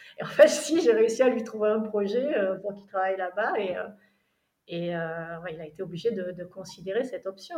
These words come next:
hein. Donc, euh, évidemment, j'ai fait une étude de marché, euh, avec, euh,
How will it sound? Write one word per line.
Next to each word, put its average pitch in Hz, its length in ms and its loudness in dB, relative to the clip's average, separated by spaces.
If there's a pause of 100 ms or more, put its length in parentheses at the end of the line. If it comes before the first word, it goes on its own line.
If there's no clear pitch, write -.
hein. 277 200 -4
Donc, 185 220 -6
euh, 190 40 -4
évidemment, 185 460 -2
j'ai 202 140 -2
fait - 140 -8
une 202 120 -2
étude 196 260 -4
de 196 80 0
marché, 196 680 2
euh, 175 40 -4 (580)
avec, 175 360 -12
euh, 196 120 -8